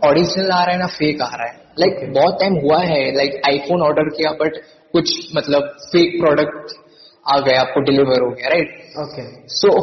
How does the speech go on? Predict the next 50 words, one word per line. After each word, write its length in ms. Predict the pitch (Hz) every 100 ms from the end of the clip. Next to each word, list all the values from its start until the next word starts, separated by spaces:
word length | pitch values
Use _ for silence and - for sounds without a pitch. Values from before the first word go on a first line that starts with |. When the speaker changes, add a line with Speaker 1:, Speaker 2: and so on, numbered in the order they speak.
| 160
Speaker 1:
होता 220 | 165 214
क्या 180 | 208 208
है 60 |
कि 140 | 202 233
इसमें 300 | - 208 185
ज-, 100 | -
मतलब, 380 | 175 170 180 156
जितना 280 | - 156 202
मुझे 240 | 175 156
पता 300 | 190 180 143
है 60 | 185 208 - - -
Speaker 2:
हम्म। 140 | 165 - -
Speaker 1:
कि 180 | 220
वो 140 | 208 202 -
प्रोडक्ट 360 | 175 143 - -
के 120 | 220
मैन्युफैक्चरिंग 880 | 165 131 143 175 208 - 220 208 208
से 120 | 208
लेके 300 | 175 143 - - - _ -
Speaker 2:
हम्म। 360 | 139 127 - - - - - _ 175
Speaker 1:
एकदम, 280 | 170 202
मतलब, 280 | 208 196 202
प्रोसेसिंग 580 | - 180 151 196 202 202
तक 140 | 151 -
सब 120 | 196 196
कुछ, 260 | - - 180
जितना 260 | 170 - 196
भी 80 |
प्रोसेस 400 | 220 165 - 208
होता 180 | 190 160
है 80 | 143
ना, 80 | 214
इन्वॉल्व 640 | 175 - 151 135 147 196
होता 240 | 190 151 151
है 60 |
प्रोसेस, 560 | - 135 - 190 220 -
उस 80 | 165
Speaker 2:
हम्म। 120 | 156
Speaker 1:
प्रोडक्ट 300 | 143 143 -
के 60 | 165
मैन्युफैक्चरिंग 680 | 131 139 143 160 - 180 143
में 300 | 202 - -
Speaker 2:
हम्म। 160 | 160 147
Speaker 1:
हर 80 |
चीज 380 | 196 - 190 170
को, 280 | - 233 226
like, 180 | 160 156
through 300 | - 170 180
blockchain 500 | 156 131 190 208 202
उसको, 420 | 180 208 226 220